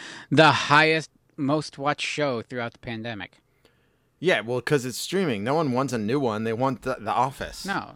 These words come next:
Speaker 1: it's, they want, yeah, they want comfort food.
Speaker 2: Right, exactly. That's what, that
Speaker 1: I did thir-, I did thirty Rock,
Speaker 2: So
Speaker 1: so.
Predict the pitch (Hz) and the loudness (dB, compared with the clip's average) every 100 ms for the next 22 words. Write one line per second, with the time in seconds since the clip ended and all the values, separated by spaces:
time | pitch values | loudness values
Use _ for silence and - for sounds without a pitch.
0 | - 165 - 196 190 202 208 220 117 107 | -8 -6 -6 -6 -4 -4 -4 -2 -2 -2
1 | 127 135 - 170 - - - 98 95 117 | -6 -6 -4 -4 -8 -18 -16 -16 -10 -6
2 | 101 82 117 113 117 117 107 85 95 110 | -6 -6 -8 -6 -2 -4 -4 -6 -4 -4
3 | 135 135 - 127 131 220 208 - - - | -2 -2 0 -2 2 2 2 0 -4 -2
4 | 156 143 117 104 98 87 92 - - _ | 0 0 0 -2 -2 -8 -10 -12 -18 _
5 | _ - 165 - | _ -10 -8 -8